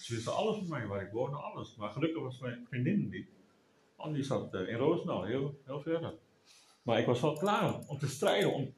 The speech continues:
te sterven zelfs. Door mijn eigen domme fout. Maar, toen dat gebeurde, ja,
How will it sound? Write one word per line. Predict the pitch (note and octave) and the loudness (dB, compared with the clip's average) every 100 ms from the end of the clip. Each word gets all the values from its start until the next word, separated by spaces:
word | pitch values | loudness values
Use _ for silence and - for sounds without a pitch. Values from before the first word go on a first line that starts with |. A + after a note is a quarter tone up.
| _ | _
te | D3 | 2
sterven | - A3 A#3+ F3+ | 6 6 8 6
zelfs. | A#2 G2+ F2 - - _ _ _ _ | 4 0 -4 -8 -20 _ _ _ _
Door | D3+ | 6
mijn | D3+ F3+ | 8 8
eigen | A3+ A3+ | 6 6
domme | F3 G3+ - | 8 8 8
fout. | G#3+ F#3+ B2 - - _ _ _ _ _ _ _ _ _ _ | 6 6 4 0 -10 _ _ _ _ _ _ _ _ _ _
Maar, | G2 D3+ E3+ A2 E2 - - _ _ _ _ _ _ _ _ | 2 4 6 4 2 -6 -18 _ _ _ _ _ _ _ _
toen | C3 | 2
dat | C#3+ E3+ | 6 4
gebeurde, | D#3 C#3+ D3+ A2+ F2+ - - _ _ | 2 2 4 4 0 -4 -14 _ _
ja, | D3 D3 - - | -4 -2 -4 -8